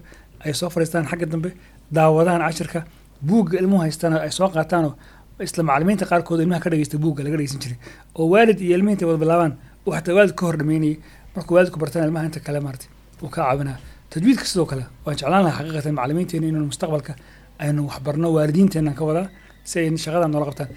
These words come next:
Laakiin waalidku haddii taa xataa uusan, eh, karin,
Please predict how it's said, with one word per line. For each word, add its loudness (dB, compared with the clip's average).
Laakiin 2
waalidku 6
haddii -2
taa 2
xataa -4
uusan, -4
eh, -4
karin, -2